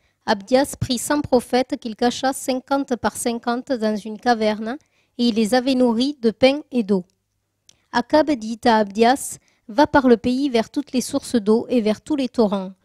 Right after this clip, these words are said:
Peut-être se trouvera-t-il de l'herbe, et nous conserverons la vie aux chevaux et aux mulets, et nous n'aurons pas besoin d'abattre du bétail. » Ils se partagèrent le pays pour le parcourir. Euh, Akab alla seul par un chemin, et Abdias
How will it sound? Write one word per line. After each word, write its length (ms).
Peut-être 640
se 160
trouvera-t-il 720
de 80
l'herbe, 400
et 80
nous 100
conserverons 720
la 160
vie 260
aux 120
chevaux 460
et 120
aux 100
mulets, 360
et 80
nous 100
n'aurons 320
pas 160
besoin 300
d'abattre 480
du 100
bétail. » 540
Ils 100
se 120
partagèrent 720
le 100
pays 300
pour 200
le 80
parcourir. 680
Euh, 200
Akab 380
alla 240
seul 360
par 220
un 100
chemin, 580
et 160
Abdias 540